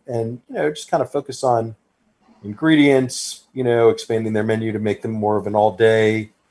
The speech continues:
instead of just a breakfast lunch thing. Um, you know, she's someone I've had on the show before. She's a, a really dynamic, uh, person and a, and a really talented chef. And I think,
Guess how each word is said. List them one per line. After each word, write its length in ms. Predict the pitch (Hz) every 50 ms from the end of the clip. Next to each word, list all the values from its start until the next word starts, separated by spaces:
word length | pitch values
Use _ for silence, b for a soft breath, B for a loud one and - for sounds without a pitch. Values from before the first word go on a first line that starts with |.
| _ _ _
instead 300 | - 107 - - 120 107
of 80 | 107 95
just 200 | 107 104 - -
a 40 | 104
breakfast 440 | 90 113 107 - - - 101 -
lunch 300 | 135 135 127 123 - -
thing. 380 | - 131 123 120 117 117 110 107 _ _ _ _ _ _ _ _ _ _ _ -
Um, 480 | 131 123 120 117 117 113 113 113 110 - _ _ _ _ _ _ _ _ _ _ _ _ _ -
you 100 | 254 220
know, 240 | 170 143 139 135
she's 200 | 135 - - -
someone 200 | - 165 151 147
I've 100 | 127 113
had 140 | 135 143 135
on 120 | 131 120 110
the 60 | 101
show 220 | - - 127 113 113
before. 440 | 113 - - 123 117 113 110 104
She's 220 | 104 - - 123 127
a, 200 | 117 107 101 - _ _ _
a 60 | - 120
really 280 | 120 139 135 120 110
dynamic, 840 | - - 107 104 104 110 110 110 110 110 107 104 101 - - _ _ _ _ _ _ _ _ _ _ _ _ _ -
uh, 260 | 104 101 98 95 92 - _ _ _
person 560 | - 139 127 120 - - 120 113 110 107 104
and 140 | 104 101 110
a, 120 | 110 - -
and 100 | 113 113
a 40 | 113
really 220 | 117 127 117 101
talented 420 | - - 120 107 104 - 92 87 -
chef. 360 | - - 117 107 101 - -
And 80 | 104
I 60 | 101 95
think, 260 | - - 107 101